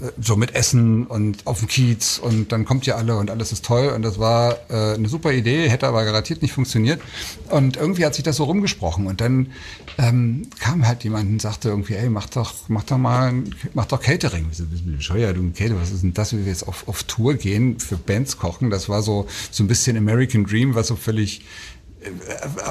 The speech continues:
außerhalb jeder Realitätsvorstellung war. Und irgendwie hat sich das aber so rumgesprochen, dass wir eine Anfrage gekriegt haben von German Tours, glaub ich, damals für ein Local Catering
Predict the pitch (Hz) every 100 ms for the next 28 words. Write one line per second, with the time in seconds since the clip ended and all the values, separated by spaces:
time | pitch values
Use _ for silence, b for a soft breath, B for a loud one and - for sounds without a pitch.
0 | - 113 120 117 104 110 101 113 120 110
1 | 98 113 104 101 92 - 135 135 - 107
2 | 90 - 90 87 85 85 80 - B B
3 | B B 110 107 113 123 143 151 156 151
4 | 110 127 160 131 139 131 117 156 190 117
5 | 117 113 123 - 180 - 123 82 82 -
6 | 92 85 - 85 85 82 - 90 85 87
7 | 87 - 101 120 90 85 80 - 82 82
8 | 92 85 90 - 98 92 92 95 92 110
9 | 127 151 - 123 123 120 117